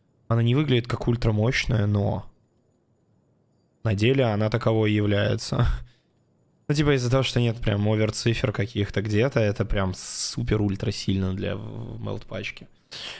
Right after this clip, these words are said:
Привет, Вить. Да, так, нормально, более-менее вроде бы. А, Т Ф Т сегодня вечером вполне может быть. Может быть. Единственное, что, ам, м, я очень чё-то задумался щас.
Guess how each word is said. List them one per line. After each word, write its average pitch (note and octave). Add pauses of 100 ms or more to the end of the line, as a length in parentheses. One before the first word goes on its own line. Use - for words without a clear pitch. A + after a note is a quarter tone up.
(140)
Привет, D#3
Вить. A#2+
Да, F4+ (280)
так, -
нормально, B2+
более-менее A2
вроде G#2
бы. G#2 (420)
А, A2+
Т -
Ф A#2+
Т D#3
сегодня B2+
вечером C3
вполне A#2
может A#2
быть. - (160)
Может G#2+
быть. - (400)
Единственное, B2
что, C#3+ (1160)
ам, B2 (840)
м, G2
я A2
очень A2
чё-то A2
задумался A#2
щас. -